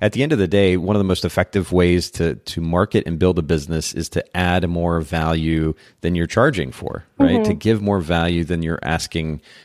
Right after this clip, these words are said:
Speaker 1: for them in return. And, uh, that focus from the beginning, I can imagine, would translate wonderfully to your clients. You mentioned a magazine. Do you,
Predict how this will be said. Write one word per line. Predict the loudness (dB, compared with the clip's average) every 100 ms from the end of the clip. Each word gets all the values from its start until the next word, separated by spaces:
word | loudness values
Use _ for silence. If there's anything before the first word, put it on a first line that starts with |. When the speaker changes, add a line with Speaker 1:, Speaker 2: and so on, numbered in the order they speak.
| _
Speaker 1:
for | -4 0
them | 0 0
in | -2
return. | -4 -4 -2 0 0
And, | 0 0 0 -4 -10 -20 _ _
uh, | -8 -8
that | 0 2 2
focus | 2 2 2
from | -2 -2
the |
beginning, | -2 0 2 2
I | 0
can | -2
imagine, | 0 0 0 0 -2 -4 -6
would | -2 -2 -2
translate | -2 -2 -2 -2 -2 -2
wonderfully | -2 0 0 -2 -2 0 -2
to | -2
your | -2 -2
clients. | -2 -2 -2
You | 0
mentioned | 0 0 -2 -2
a |
magazine. | 0 0 0 0 -2 -4 -4
Do | -4
you, | 0 4 2